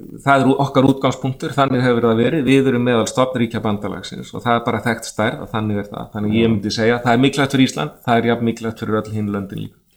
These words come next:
Speaker 2: Komum aðeins betur að þessu með, með framlag Íslands, þrátt fyrir þessu með herlaus, er,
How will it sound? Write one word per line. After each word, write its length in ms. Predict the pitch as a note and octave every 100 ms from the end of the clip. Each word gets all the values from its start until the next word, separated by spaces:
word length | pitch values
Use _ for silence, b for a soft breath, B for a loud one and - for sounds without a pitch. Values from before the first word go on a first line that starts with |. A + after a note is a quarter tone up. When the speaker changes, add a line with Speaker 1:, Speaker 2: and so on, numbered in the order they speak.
| b b
Speaker 2:
Komum 200 | - B2
aðeins 160 | A2 G2+
betur 240 | - G#2+
að 80 | G#2
þessu 160 | F#2+ G2+
með, 160 | G2 D#2 -
með 120 | F#2+ C#2+ -
framlag 340 | - B2 A2+ G#2
Íslands, 560 | - G2+ F2 - - - - _ _ _ -
þrátt 180 | -
fyrir 140 | G#2 G2
þessu 140 | G#2
með 60 | G2+
herlaus, 260 | B2 A2 - - B B B B
er, 140 | G2